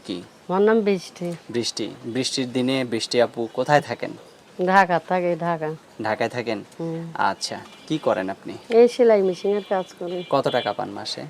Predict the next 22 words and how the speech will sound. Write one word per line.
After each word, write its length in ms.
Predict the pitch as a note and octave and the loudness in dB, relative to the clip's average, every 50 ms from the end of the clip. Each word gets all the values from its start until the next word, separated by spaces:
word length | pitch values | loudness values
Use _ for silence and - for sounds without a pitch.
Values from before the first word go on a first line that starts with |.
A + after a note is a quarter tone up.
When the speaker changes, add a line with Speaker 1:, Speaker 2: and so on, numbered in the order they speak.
| - - - - - - - | -16 -20 -20 -20 -20 0 6
Speaker 2:
পাই 380 | B3 A#3+ A#3 A#3 A#3 A#3 A#3+ A#3+ | 8 10 12 12 12 10 8 6
পরের 440 | A#3+ - A#3+ A#3+ A3+ A3+ A3 G#3+ | 4 6 8 8 10 10 8 8
মেশিনে 560 | G#3 G#3 G3+ F3+ - - A3 A3 A3+ A3+ A3 A3 | 6 4 4 2 2 2 4 6 6 6 6 4
বুঝো 340 | G3+ G3 G3 F3+ F#3+ G3 | 2 0 -2 -2 0 0
না, 240 | G#3+ G#3 G3+ G3+ G#3 G3+ F#3 - - - - - - - | 2 2 2 0 -2 -6 -10 -14 -20 -20 -20 -20 -6 -2
আর 100 | G3+ G3 | 2 4
নিজের 240 | G3+ G3+ F#3 G3 F#3+ | 4 4 4 4 2
মেশিনটা 520 | G3 F#3+ F3 - - G3 G#3 G3 G3+ G3 F#3 - | 2 0 0 0 0 2 2 2 2 0 2 2
খারাপ 220 | F#3+ F#3 F#3 E3+ - | 2 2 2 0 0
হয়ে 220 | - F3 F#3 F#3 F#3 | -2 -2 0 0 -2
গেছে 280 | G3 F#3+ F#3 - F#3+ | -4 -6 -4 -4 -4
গা। 160 | F3 F3+ F3+ F3 | -4 -4 -6 -2
Speaker 1:
কেন, 200 | - C#3+ C3+ C3 | -2 0 0 2
নিজের 320 | C3 C#3+ C#3 C#3 D3+ C#3+ | 2 2 2 2 2 2
মেশিন 260 | D3 C#3+ - D3+ C#3+ | 2 0 -2 -4 -4
থাকলে 260 | C#3 C#3 C3+ C#3+ C#3 C#3 | -4 -4 -4 -4 -4 -4
কি 140 | - C#3+ C#3 | -4 -4 -2
বেশি 280 | C3 B2 A#2+ - C3+ | -2 -2 -2 -2 -4
ইনকাম 340 | C3 C3 C3 - C3+ B2+ B2+ A#2+ | -4 -4 -4 -4 -4 -4 -4 -4
হয়? 200 | C3+ C#3+ A#2+ G#2 F#2+ | -6 -6 -6 -4 2
Speaker 2:
নিজের 280 | F#3+ G3+ G#3 G#3 G3+ G3 | 4 6 6 6 6 4
মেশিন 400 | G3+ G3 F#3+ F3 - G#3 G#3+ | 4 4 2 2 4 4 2